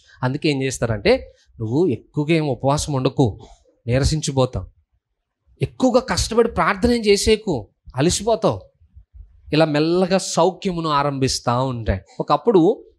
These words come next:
ప్రార్థన అంటే అందరం మోకాళ్ళు వేసి చేసేవాళ్ళం. ఇప్పుడు ఎలా అయిపోయింది? మోకాళ్ళు వేసి ఓపిక ఉన్నా కూడా కుర్చీలో కూర్చునే చేస్తున్నాం. పది నిమిషాలు మోకాళ్ళు వేయగానే ఇక సాతాను జాగ్రత్తలు మెల్లగా. చూసావా మోకాళ్ళు ఎంత నొప్పి వస్తున్నాయో? నల్లగా అయిపోతాయి మళ్ళీ అవి.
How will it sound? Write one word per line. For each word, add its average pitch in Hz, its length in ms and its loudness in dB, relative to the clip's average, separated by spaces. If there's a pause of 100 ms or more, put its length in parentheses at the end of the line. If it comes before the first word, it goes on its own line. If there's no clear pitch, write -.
ప్రార్థన 175 520 0
అంటే 175 380 -2 (200)
అందరం 185 480 0
మోకాళ్ళు 175 440 0
వేసి 147 160 -2
చేసేవాళ్ళం. 120 680 -2 (480)
ఇప్పుడు 147 160 -2
ఎలా 147 120 2
అయిపోయింది? 185 640 -2 (720)
మోకాళ్ళు 165 400 0
వేసి 170 140 -2
ఓపిక 156 340 2
ఉన్నా 175 180 -2
కూడా 175 140 -2
కుర్చీలో 151 400 -2
కూర్చునే 135 340 -4
చేస్తున్నాం. 107 480 -6 (880)
పది 147 160 2
నిమిషాలు 160 340 0
మోకాళ్ళు 190 380 0
వేయగానే 185 360 -2 (240)
ఇక 180 80 -4
సాతాను 190 360 0
జాగ్రత్తలు 220 360 2
మెల్లగా. 208 540 2 (360)
చూసావా 147 240 -10
మోకాళ్ళు 139 380 -4
ఎంత 131 140 -4
నొప్పి 139 240 -2
వస్తున్నాయో? 139 460 -2 (680)
నల్లగా 139 260 0
అయిపోతాయి 185 380 -2
మళ్ళీ 131 220 0
అవి. 95 240 -6